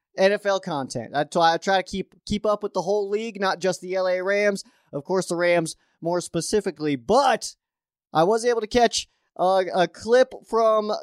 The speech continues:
Colin Cowherd this weekend. He does his herd hierarchy, which is always something I, I'm interested in. I-,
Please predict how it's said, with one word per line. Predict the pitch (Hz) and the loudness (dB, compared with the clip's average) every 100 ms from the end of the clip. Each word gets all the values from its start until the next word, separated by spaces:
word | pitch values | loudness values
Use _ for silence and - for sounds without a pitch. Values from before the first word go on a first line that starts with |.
| - | -2
Colin | 226 208 | 0 0
Cowherd | 226 214 214 214 | 2 0 0 -2
this | 214 - | -4 -4
weekend. | 247 262 240 233 233 _ _ _ _ _ _ | -10 -6 -6 -6 -10 _ _ _ _ _ _
He | 220 | -4
does | 226 | -2
his | 208 214 185 | 0 -2 -2
herd | 214 220 | -4 -4
hierarchy, | 185 226 214 185 180 247 | 0 0 2 0 0 -8
which | 269 | -8
is | 277 | 0
always | 277 240 | 2 4
something | 247 208 202 | 0 -2 -2
I, | 180 - | 0 0
I'm | 180 175 | -2 -2
interested | 165 170 - 175 | -6 -10 -10 -6
in. | 170 175 | -6 -6
I-, | 175 | -6